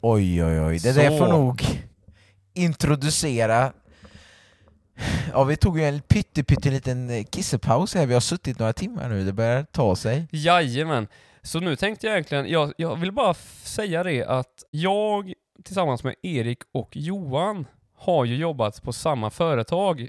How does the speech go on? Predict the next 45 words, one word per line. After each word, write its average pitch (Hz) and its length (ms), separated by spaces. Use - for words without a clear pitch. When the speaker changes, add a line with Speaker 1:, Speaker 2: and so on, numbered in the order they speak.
Speaker 2:
som 120 180
Speaker 1:
Mm. 131 120
Speaker 2:
Emanuel 175 400
inte 202 140
har 151 60
jobbat 120 220
på. 107 100
Speaker 1:
Okej, 107 340
nu 110 160
kan 113 140
jag, 87 260
nu 147 160
kan 180 140
jag 120 200
lägga 113 420
mig 90 120
i 95 40
soffan 98 420
helt 95 200
enkelt, 80 300
för - 80
nu 110 60
har 110 80
inte 110 160
jag 87 100
mycket 87 200
att 78 80
komma 78 300
med, 87 180
va? 57 60
Speaker 2:
Nu 151 100
kan 185 200
du 135 280
ta 110 180
det 107 80
lugnt. 143 420
Speaker 1:
Ah. 82 340
Speaker 2:
Johan, 151 240
minns 220 280
du 120 340
när 147 180
vi 127 220
hade 127 180
tagit 123 260
studenten? 127 640